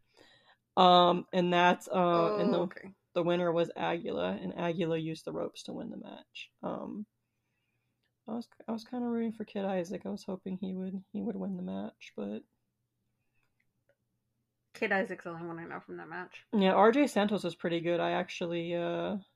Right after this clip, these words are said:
Speaker 1: he's, he's, uh, done some pretty crazy things in that match. I'm kind of, uh, hope they bring him back. That's all I'm saying. Um, Aguila, um,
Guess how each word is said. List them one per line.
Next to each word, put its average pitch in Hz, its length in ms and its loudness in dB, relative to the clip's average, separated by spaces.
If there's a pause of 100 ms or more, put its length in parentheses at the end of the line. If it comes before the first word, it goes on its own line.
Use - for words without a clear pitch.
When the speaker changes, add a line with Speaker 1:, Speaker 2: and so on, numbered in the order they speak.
(220)
Speaker 1:
he's, 208 180 -6 (200)
he's, 190 300 -6
uh, 190 320 0 (680)
done 196 180 -2
some 208 140 -10
pretty 185 200 -6
crazy 180 360 -6
things 190 280 -6
in 202 100 -8
that - 160 -8
match. - 360 -10
I'm 208 120 -8
kind 202 240 -10
of, 196 120 -10
uh, 208 180 -4 (520)
hope - 180 -4
they 190 80 0
bring 170 220 0
him 170 140 -6
back. - 400 -8 (1120)
That's - 100 -20
all - 120 -8
I'm 156 120 -10
saying. - 320 -10 (1500)
Um, 180 420 6
Aguila, 240 720 4 (180)
um, 233 560 0